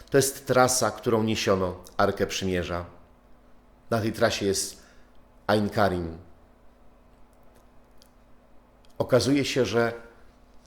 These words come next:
to jest prorocza scena. Dawid wychodzi na spotkanie Arki, a kiedy staje przed Arką,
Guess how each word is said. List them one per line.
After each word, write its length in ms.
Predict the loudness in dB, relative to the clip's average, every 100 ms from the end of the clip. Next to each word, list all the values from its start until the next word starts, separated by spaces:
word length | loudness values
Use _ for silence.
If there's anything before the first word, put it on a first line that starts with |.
| -20 -20 -4
to 120 | 4
jest 360 | 4 4 -2 -14 -20 -20 -20 -20 -20 -4
prorocza 460 | 4 6 6 4 0
scena. 560 | 0 2 0 -2 -8 -14 -20 -20 -20 -20 -20 -20 -20 -20 -20 -6
Dawid 520 | 4 6 6 2 -8 -14 -8
wychodzi 400 | -2 0 0 0
na 100 | -2
spotkanie 600 | -4 -4 -2 0 0 0
Arki, 460 | 0 -2 -10 -12 -14 -20 -20 -20 -20 -20 -20 _ -16 -8
a 80 | -2
kiedy 400 | 2 4 6 4
staje 340 | 4 6 6
przed 220 | 4 -2 0
Arką, 560 | 2 0 -4 -8 -8